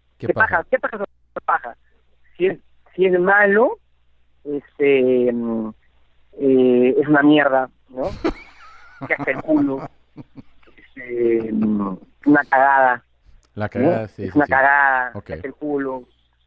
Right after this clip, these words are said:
Speaker 2: eh, una mierda, este, hasta las huevas, ¿no?
Speaker 1: Hasta en la hueva, sí. Así es que no ha cambiado mucho.
Speaker 2: Hasta la hueva. No,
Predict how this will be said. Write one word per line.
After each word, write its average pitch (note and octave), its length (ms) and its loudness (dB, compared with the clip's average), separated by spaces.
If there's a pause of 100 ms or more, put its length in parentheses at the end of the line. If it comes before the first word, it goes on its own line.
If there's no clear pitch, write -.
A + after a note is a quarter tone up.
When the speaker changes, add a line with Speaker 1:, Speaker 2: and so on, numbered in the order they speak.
(240)
Speaker 2:
eh, - 80 -20
una C3+ 300 -2
mierda, C3+ 640 0 (300)
este, A#2 680 -4
hasta C3+ 240 -2
las B2 140 0
huevas, C3+ 400 2 (320)
¿no? C3+ 100 -10
Speaker 1:
Hasta - 260 -14
en E2 60 -12
la D#2+ 80 -10
hueva, C#2+ 280 -14
sí. B1+ 200 -20 (320)
Así G#2 220 -10
es C3 60 -12
que E3 100 -8
no F#3 80 -2
ha G3 100 2
cambiado C3+ 360 0
mucho. A#2 420 -6 (640)
Speaker 2:
Hasta B2 180 -16
la A#2 120 -2
hueva. A#2+ 160 -4 (1120)
No, F3 400 2